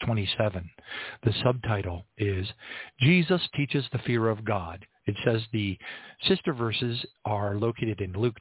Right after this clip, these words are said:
twelve, three through seven. Jesus said, quote, "Whatever I tell you in the dark,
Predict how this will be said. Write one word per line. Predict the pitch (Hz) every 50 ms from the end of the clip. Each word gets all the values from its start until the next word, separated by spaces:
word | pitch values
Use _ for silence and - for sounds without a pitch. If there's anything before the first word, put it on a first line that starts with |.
| - -
twelve, | 127 123 127 139 135 - -
three | 117 120 120 113
through | - 113 107 107
seven. | - - 113 101 90 85 80 - _ _ _ _ _ _ _ _ _ _ _ _ _ _ _ _ _ _ _ _ _ _ _ _ _ _ _ _ _ _ - - - - - - - - - - - - - - - _ _ -
Jesus | - 131 135 123 107 135 135 - -
said, | 107 90 90 107 147 180 - _ _ _ _ - -
quote, | - - 95 95 98 160 - _ _ _ _ _ _ _ _ _ _ _ _ _
"Whatever | - 104 104 127 160 202 262 285 320 -
I | 180 180 170
tell | - - 156 147 147
you | 160 151 151 -
in | - 123 127
the | 113 104
dark, | 95 92 101 101 101 117 147 -